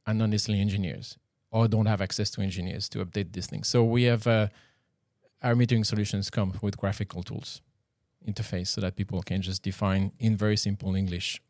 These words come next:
what a, a meter is, what a plan is. Uh, so that's number two. And finally, number three, I would say that, um, Digital Rad is probably the only metering vendor out there with a track record when it comes to usage management.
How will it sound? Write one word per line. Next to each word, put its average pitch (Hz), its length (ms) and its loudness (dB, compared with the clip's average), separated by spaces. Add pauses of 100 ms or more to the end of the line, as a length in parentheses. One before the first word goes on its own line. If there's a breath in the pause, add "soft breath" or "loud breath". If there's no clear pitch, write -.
(100)
what 101 280 2
a, 95 200 2
a 107 60 -2
meter 104 380 2
is, 73 200 -8
what 90 160 -4
a - 60 -6
plan 87 320 -4
is. - 240 -20 (1800 loud breath)
Uh, 120 180 8
so 120 140 4
that's 127 180 4
number 117 160 6
two. 175 340 4
And 127 280 6
finally, 135 500 8
number 117 220 8
three, 120 240 6
I - 20 6
would 110 160 2
say 117 160 4
that, 113 380 2
um, 107 220 2 (720)
Digital 147 320 6
Rad 123 240 10
is 104 160 2
probably 104 720 6 (440)
the 117 140 4
only 120 180 6
metering 107 360 4
vendor 101 300 4
out 98 100 4
there 98 200 4
with 92 280 0
a 95 100 4
track - 340 2
record 101 220 0
when 95 80 4
it 92 100 0
comes 92 180 -2
to 95 120 -6
usage 92 540 -2
management. - 640 -2